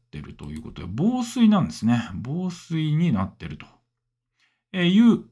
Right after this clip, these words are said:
えー、アイテム、アクセサリー類なんかも発売予定となっているということで、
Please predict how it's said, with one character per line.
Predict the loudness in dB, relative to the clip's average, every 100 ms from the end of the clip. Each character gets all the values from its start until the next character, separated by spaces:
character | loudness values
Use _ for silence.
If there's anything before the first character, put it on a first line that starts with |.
| _ -2
え | 0
ー、 |
ア | 2
イ | -2
テ | 0
ム、 | 2 2 2 0
ア | -4
ク | -6
セ | -6
サ | 0
リ | 2 2
ー |
類 | 2 -2
な | -4
ん |
か | -4 0
も | 2
発 | 2 -2 -2
売 | -2 0
予 | 0
定 | -2 -8
と | -2 0
な | 0
っ | -2 -8 _
て | -6
い | -4
る | -2 -2
と | -4 -8 _ -6
い | -2
う |
こ | 0 2
と | 2
で、 | 0